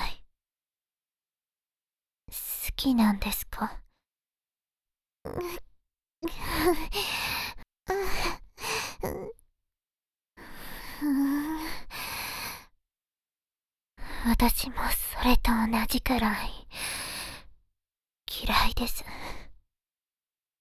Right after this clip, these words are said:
今はあなたの顔見えませんけど、きっと気持ち悪い表情してるんでしょうね。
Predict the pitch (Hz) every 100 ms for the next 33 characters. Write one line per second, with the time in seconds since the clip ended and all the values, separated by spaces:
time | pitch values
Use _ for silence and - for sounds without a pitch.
0 | _ _ _ _ _ 240 226 233 214 202
1 | - 185 190 214 - 220 175 - - 175
2 | 180 196 - - _ _ 240 226 214 226
3 | 226 233 226 - 202 190 - - - -
4 | - - - - - - - _ _ _
5 | - - - - 254 - - - 240 254
6 | - 269 262 277 285 277 - - 214 214
7 | 226 202 190 - - - _ - - -
8 | - 233 247 247 226 - 202 - - -
9 | -